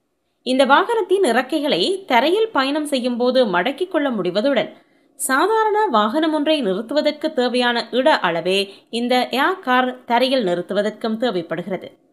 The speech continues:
இந்த வாகனத்தை செலுத்துவதற்கு எந்தவொரு விமானியாலும் முடியும் எனவும் இதற்காக விசேட பயிற்சிகள் எதுவும் எடுத்துக்கொள்ள வேண்டியதில்லை என்றும் ஏர் கார் நிறுவனம் தெரிவிக்கின்றது.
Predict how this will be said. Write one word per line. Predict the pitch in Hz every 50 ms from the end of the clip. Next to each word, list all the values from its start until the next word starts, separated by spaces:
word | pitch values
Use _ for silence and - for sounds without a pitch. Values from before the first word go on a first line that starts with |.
| _ _ _ _ _ _ _ _ _ _ _ _ _ _ _
இந்த | - 240 220 254
வாகனத்தை | 240 285 302 311 349 330 320 320 320 294 -
செலுத்துவதற்கு | 277 262 269 277 285 302 269 285 285 285 285 - 415 370 247 226
எந்தவொரு | 240 254 277 262 277 269 240 202
விமானியாலும் | 202 233 247 254 254 262 262 262 262 269 320 359 302 226
முடியும் | 220 220 247 254 240 190
எனவும் | 170 160 147 135 165 190 226 233 220 - - - _
இதற்காக | - 196 185 226 226 226 - 254 254 254 320 339
விசேட | 311 208 214 208 - 262 254 247
பயிற்சிகள் | 247 254 233 233 233 - 233 247 226 214 214
எதுவும் | 247 254 339 370 285
எடுத்துக்கொள்ள | 226 196 220 - 240 - 233 214 202
வேண்டியதில்லை | 185 190 254 285 285 285 269 240 170 175 160 147 160 156 165
என்றும் | 165 160 208 - 311 - - - _ _
ஏர் | - 190 208 220 220
கார் | 226 220 196 190
நிறுவனம் | 190 190 208 226 226 233 240 233 220
தெரிவிக்கின்றது. | - 165 160 165 - - 160 147 143 - -